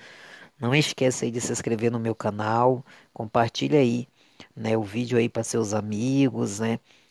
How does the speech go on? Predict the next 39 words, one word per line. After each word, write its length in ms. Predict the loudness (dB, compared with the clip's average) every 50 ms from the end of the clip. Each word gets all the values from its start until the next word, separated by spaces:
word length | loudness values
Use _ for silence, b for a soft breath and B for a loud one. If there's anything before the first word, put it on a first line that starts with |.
| b _
Que 80 | -14
começou 440 | -12 -8 -6 -4 -4 -4 0 0 2
a 60 | 2
jogar 320 | 2 2 0 0 2 2 2
a 40 |
vaquinha 440 | 2 2 0 0 -2 -4 -6 -4 -4
agora. 480 | -4 -2 -2 0 2 4 4 4 4 4
E 80 | 2
é 60 | 2 2
isso 260 | 0 0 0 2 4
aí. 280 | 4 4 2 0 -4
Um 20 | -8
forte 320 | -4 -2 -2 0 0 0
abraço 360 | 0 2 4 4 4 4 2
aí 40 | -2
no 100 | -4 -4
coração 440 | -2 0 0 0 0 0 -2 -4 -6
de 120 | -6 -6
todos 280 | -6 -4 -4 -4 -4 -6
vocês. 680 | -6 -6 -4 -4 -2 0 0 0 0 -2 -4 -6 -8 -10 b b b b b b b b _ -6
Lembrando 500 | -4 -2 -2 0 0 2 2 2 0 0
de 80 | -2
se 120 | -2 -2 -4
inscrever 420 | -4 -2 -2 -2 0 2 2 4
lá. 220 | 4 4 4 4
Se 120 | 2 -2 -6
inscreve 320 | -4 -2 0 0 0 0
no 80 | -4 -4
meu 140 | -2 -2 -2
canal, 380 | -2 -2 -2 0 0 0 0
tanto 280 | 0 0 -2 -2 -4 -6
no 60 | -2
meu 140 | 0 0 0
canal 340 | 0 0 0 2 2 0 0
como 280 | -2 -4 -4 0 2
lá 160 | 4 4 4
na 120 | 2 0 -2
minha 280 | -4 -4 -4 -4 -4
página. 640 | -4 -2 0 2 2 2 2 2 0 -4 -6 -6 -6